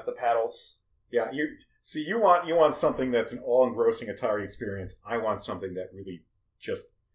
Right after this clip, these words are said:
Speaker 2: makes the classic something modern.
Speaker 1: I'm, I'm okay with that. Even if I did get that, I'd be super extremely happy. Like, I'm, I'm in my head right now, if I could just get a, a little box, like a fucking small-ass box.
Speaker 2: Like the Ouya or the N-, N E S Classic.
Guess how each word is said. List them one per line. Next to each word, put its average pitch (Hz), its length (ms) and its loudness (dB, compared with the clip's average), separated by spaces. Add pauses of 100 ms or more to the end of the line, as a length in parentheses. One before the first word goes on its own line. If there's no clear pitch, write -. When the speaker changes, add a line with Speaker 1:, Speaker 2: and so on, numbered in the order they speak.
(280)
Speaker 2:
makes 113 340 0
the 113 80 -4
classic 101 480 -8
something 95 480 -10
modern. 85 520 -12 (600)
Speaker 1:
I'm, 240 380 2
I'm 208 200 4
okay 196 200 -2
with 156 160 2
that. 107 220 -4
Even 165 220 -4
if 196 140 -6
I 135 160 2
did 131 300 -6
get 135 280 -12
that, 113 300 -4
I'd 139 120 -6
be 117 100 -14
super 127 420 -14
extremely 110 380 -12
happy. - 440 -12 (380)
Like, 117 220 -2
I'm, 185 160 0 (300)
I'm 196 160 2
in 214 180 -2
my 233 140 6
head 175 260 0
right 165 180 2
now, 147 300 0
if 127 180 -6
I 135 120 2
could 170 200 -8
just 151 240 -6
get 135 220 -10
a, - 320 -10
a 120 60 -2
little 123 320 0
box, 123 520 0
like - 180 -6
a - 160 -18 (240)
fucking - 320 -6
small-ass 185 680 0
box. - 560 -2 (260)
Speaker 2:
Like 117 140 2
the 131 120 -6
Ouya 101 300 -6
or 95 160 -6
the 87 220 -10
N-, 87 200 -12
N 98 80 -12
E 90 40 -10
S 87 100 -10
Classic. - 380 -14